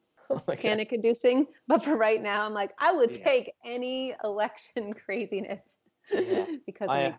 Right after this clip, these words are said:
Speaker 2: cannot, oh,
Speaker 1: I'm gonna
Speaker 2: cannot.
Speaker 1: argue for, as you know, just get away from the news thing in general
Speaker 2: Or
Speaker 1: if you can.
Speaker 2: basketball.
Speaker 1: Focus on, focus on other things.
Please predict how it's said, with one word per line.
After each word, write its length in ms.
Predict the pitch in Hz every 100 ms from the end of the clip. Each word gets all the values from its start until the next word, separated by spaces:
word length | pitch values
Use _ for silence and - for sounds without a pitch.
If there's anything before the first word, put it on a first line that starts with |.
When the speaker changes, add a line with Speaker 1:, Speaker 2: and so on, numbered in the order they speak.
| -
Speaker 2:
cannot, 600 | 185 185 185 190 190 - -
oh, 360 | 185 180 175 156 _ _ -
Speaker 1:
I'm 240 | 131 190
gonna 180 | 269 294
Speaker 2:
cannot. 180 | 156 156
Speaker 1:
argue 260 | 165 175
for, 600 | 165 - 120 113 110 107 107 _ _ _ _ -
as 260 | 107 110
you 100 | 117
know, 340 | 107 110 95 95 - _ _ _ _ _ _ -
just 240 | 202 - _ _ _ _ -
get 140 | 220
away 180 | 208 196
from 200 | - 170
the 80 | 139
news 480 | 135 143 165 170 -
thing 200 | 160 139
in 140 | 120
general 400 | - 151 208 165
Speaker 2:
Or 40 | -
Speaker 1:
if 20 |
you 40 |
can. 120 | 175
Speaker 2:
basketball. 400 | 180 202 185 196 - _ _ _ _ _
Speaker 1:
Focus 420 | - 208 247 240 208
on, 300 | 190 151 135
focus 280 | 214 220
on 100 | 196 - -
other 200 | 214 240
things. 440 | 247 220 - -